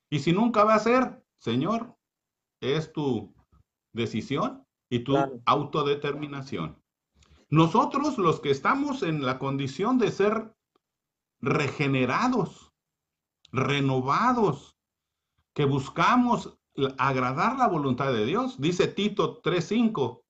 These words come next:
Speaker 1: Ah, vamos a leer. Tito tres cinco en la versión N T V.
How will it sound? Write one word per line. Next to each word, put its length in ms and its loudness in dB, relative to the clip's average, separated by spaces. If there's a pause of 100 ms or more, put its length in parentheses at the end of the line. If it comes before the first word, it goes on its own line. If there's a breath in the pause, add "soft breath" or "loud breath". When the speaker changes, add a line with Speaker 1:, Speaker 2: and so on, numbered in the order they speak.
(380)
Speaker 1:
Ah, 220 -10
vamos 200 -4
a 80 -2
leer. 300 -4 (280)
Tito 240 -4
tres 200 -2
cinco 280 -2
en 60 2
la 80 0
versión 440 -2
N 220 -8
T 140 -6
V. 200 -6